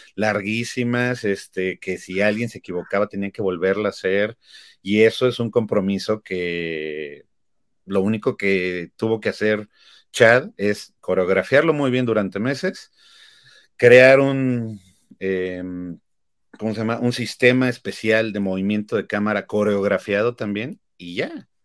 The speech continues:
No tuvo que poner a un actor en un coche volando y llegando al espacio y,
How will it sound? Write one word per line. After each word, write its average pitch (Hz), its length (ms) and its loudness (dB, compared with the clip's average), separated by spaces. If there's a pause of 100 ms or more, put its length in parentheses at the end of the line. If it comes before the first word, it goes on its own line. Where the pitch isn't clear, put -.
(440)
No 123 220 2
tuvo 135 320 2
que 113 220 -2
poner 113 580 -2
a 110 120 2
un 107 200 -2
actor 110 480 0
en 104 160 -2
un 104 140 -6
coche 107 480 -6
volando 104 840 -4
y 92 80 -6
llegando 92 320 -10
al 90 80 -8
espacio 98 1000 -4
y, 82 300 -14